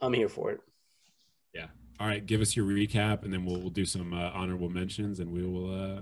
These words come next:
Speaker 2: we'll wrap it up.
Speaker 1: Uh, number five was, uh, That ninety Show, a reboot of That seventy Show.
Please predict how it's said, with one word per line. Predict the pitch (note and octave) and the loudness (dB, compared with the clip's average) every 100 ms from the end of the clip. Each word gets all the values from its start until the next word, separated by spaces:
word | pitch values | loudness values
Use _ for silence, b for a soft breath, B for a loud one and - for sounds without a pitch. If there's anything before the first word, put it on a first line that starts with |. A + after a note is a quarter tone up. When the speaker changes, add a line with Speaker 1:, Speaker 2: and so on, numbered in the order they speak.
| - | -8
Speaker 2:
we'll | F#2+ | -6
wrap | G#2 - | -4 -2
it | |
up. | A#2 - - - - _ _ | -4 -6 -16 -20 -20 _ _
Speaker 1:
Uh, | G#2+ G2+ G2 - - _ - | 2 4 4 0 -8 _ -2
number | A#2 A#2 A2+ | 2 6 6
five | - G#2 A2 A#2 - _ | 6 4 4 2 -6 _
was, | G#2 G#2 G2+ D3 - - _ - | 0 2 2 0 -10 -14 _ -8
uh, | - F#2+ - | -4 -4 -2
That | G#2+ G#2 G2 _ - | 2 2 0 _ -6
ninety | G#2+ G2+ G#2+ | 0 0 2
Show, | A2+ B2+ A#2+ B2+ C#3+ | 0 4 6 6 0
a | A2 | -4
reboot | G2+ F#2 G2 | -4 2 4
of | G2 | 4
That | G2 - | 2 0
seventy | G2+ G2 | -2 -2
Show. | G2+ A2 A#2+ | 2 2 2